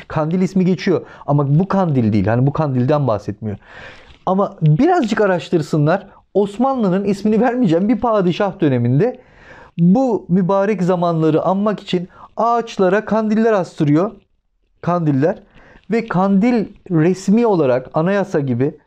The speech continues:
resmi olarak kandil günü ilan ediliyor. Kandil günü oluyor. Kandiller oluyor. Ve sadece bu ülkemizde ismi geçen bir şeyden bahsediyorum. İşte bunun gibi bazı şeyleri aşarsak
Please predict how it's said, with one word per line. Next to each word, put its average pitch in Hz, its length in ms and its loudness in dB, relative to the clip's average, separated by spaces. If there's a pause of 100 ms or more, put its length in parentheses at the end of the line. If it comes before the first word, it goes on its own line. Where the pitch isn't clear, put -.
resmi 208 320 -2
olarak 196 300 0 (280)
kandil 226 480 0
günü 185 240 2
ilan 127 300 2
ediliyor. 98 340 -2 (460)
Kandil 202 380 0
günü 185 300 2
oluyor. 104 380 0 (220)
Kandiller 185 580 2
oluyor. 120 300 0 (420)
Ve 165 80 2
sadece 214 520 0
bu 247 220 0 (240)
ülkemizde 139 680 0 (360)
ismi 147 300 0
geçen 123 400 0
bir 117 60 2
şeyden 104 400 0
bahsediyorum. 98 520 -4 (140)
İşte 170 300 -2
bunun 269 240 2
gibi 151 240 2
bazı 220 240 -2
şeyleri 170 260 0
aşarsak 190 560 -2